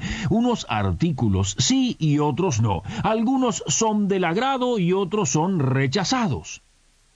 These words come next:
Así, creen algunos, es lo que puede hacerse con las abundantes enseñanzas de la Biblia de Dios.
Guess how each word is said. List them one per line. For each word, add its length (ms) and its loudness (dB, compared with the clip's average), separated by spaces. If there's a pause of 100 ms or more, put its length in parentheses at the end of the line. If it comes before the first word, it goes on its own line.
(140)
Así, 440 -2 (540)
creen 320 2
algunos, 600 0 (220)
es 260 0
lo 140 0
que 100 2
puede 300 0
hacerse 480 0
con 180 2
las 300 0
abundantes 880 0
enseñanzas 960 0
de 100 0
la 160 0
Biblia 640 0
de 160 -2
Dios. 500 -2